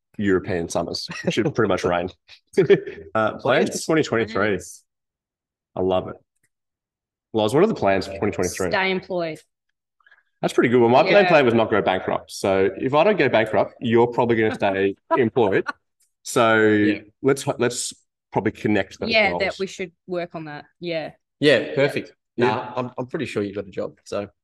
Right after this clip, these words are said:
Speaker 1: Yeah. Oh, we haven't, we haven't told you
Speaker 2: I
Speaker 1: yet.
Speaker 2: think it's
Speaker 3: Sort of
Speaker 2: secure.
Speaker 3: keeping, keeping
Speaker 2: Keeping
Speaker 3: the
Speaker 2: the
Speaker 3: job.
Speaker 2: job. Yeah, yeah, yeah.
Speaker 1: Yeah,
Speaker 2: It's good.
Speaker 1: look, things are looking good for you.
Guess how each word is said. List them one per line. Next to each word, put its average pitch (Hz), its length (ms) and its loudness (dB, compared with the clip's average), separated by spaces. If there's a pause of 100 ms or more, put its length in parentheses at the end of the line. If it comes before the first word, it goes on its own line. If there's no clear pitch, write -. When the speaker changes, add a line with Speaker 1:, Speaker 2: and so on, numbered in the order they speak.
(500)
Speaker 1:
Yeah. 107 460 2 (580)
Oh, 107 100 2
we 107 60 4
haven't, 127 200 4
we 127 60 6
haven't 135 160 4
told 107 260 2
you 95 60 -4
Speaker 2:
I 92 160 2
Speaker 1:
yet. 85 80 -2
Speaker 2:
think 120 140 -4
it's - 120 -10
Speaker 3:
Sort - 100 -10
of 185 60 -10
Speaker 2:
secure. 104 220 -2
Speaker 3:
keeping, 175 440 -12 (100)
keeping 190 200 -10
Speaker 2:
Keeping 127 300 -2
Speaker 3:
the 107 60 -4
Speaker 2:
the - 40 -2
Speaker 3:
job. 170 100 -2
Speaker 2:
job. 98 160 -4
Yeah, 123 200 4
yeah, 117 240 2
yeah. 98 80 -2
Speaker 1:
Yeah, 107 220 2
Speaker 2:
It's 92 160 2
good. 95 80 -2
Speaker 1:
look, - 220 -8 (380)
things 165 200 2
are 156 40 6
looking 143 220 2
good 104 180 2
for - 220 -8
you. - 60 -6